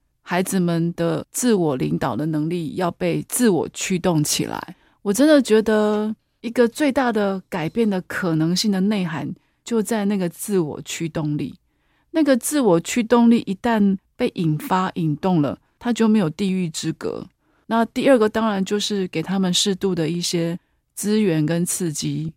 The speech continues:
我举例啊，好像我今年，我很像伯乐那样子去看我每一个孩子。我记得我今年有开口邀请一个孩子，他是高一的，他叫无忧。我就说，“哎，无忧。”因为我自己又参加中研院的一些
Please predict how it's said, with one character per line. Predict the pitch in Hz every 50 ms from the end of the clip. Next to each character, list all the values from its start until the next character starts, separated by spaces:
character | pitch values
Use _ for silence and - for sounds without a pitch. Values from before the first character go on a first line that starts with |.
| _ _ -
我 | 196 202 190 214 240
举 | 226 - 208 175
例 | 202 226 214
啊， | 175 160
好 | 175 175 165
像 | 170 196 233 220
我 | 196 170
今 | 160 - 214 220 220
年， | 196 170 170 170 180 _ _ _ _ _
我 | - 190 196 240
很 | 269 262 226 180 175
像 | 175 233 233 226 220
伯 | - - 175 170 202
乐 | 214 208 185
那 | 180 190
样 | 190 180 170 165
子 | 165 139 - - _ _ _ -
去 | - 226
看 | - - 233 233 208
我 | 175 185
每 | 185 170 139
一 | 113 156
个 | - 170
孩 | - 175 165 143
子。 | 147 - - 90 - _ _ _
我 | - 226 196
记 | 196 - 262
得 | 262 247 233 214
我 | 185 175 170
今 | - - 240
年 | 240 233 214 208
有 | 190 175 151 151 139 151 - _ _ _ _ _
开 | - - - 208 208
口 | 208 - 202 180 151 143 147 -
邀 | 196 220 214 226
请 | 214 - - 190 151
一 | 160 165
个 | 160 165
孩 | 156 160 156
子， | 156 160 175
他 | 175 180
是 | 180 190
高 | - - 190 175 170 170
一 | 170 160
的， | 160 151 135 - - _ _ _ _ -
他 | 202 208 214
叫 | 208 220 214
无 | 196 190 165 160
忧。 | 180 180 180 180 180 190 190 _ _ _
我 | - 180
就 | 175 214 240
说 | 240 277 294
，“哎， | 285
无 | 220 220
忧。” | 226 240 247 240 247 240 _ _ _ _ _ _ -
因 | - 277
为 | 294
我 | 254 196
自 | 190 - 262
己 | 240 220
又 | 190 214 214
参 | 214 220 214
加 | 214 214 214
中 | 208 208 214
研 | 220 196 165
院 | 175 202 196
的 | 175 175
一 | 160 180 180
些 | - - 165 165 170 185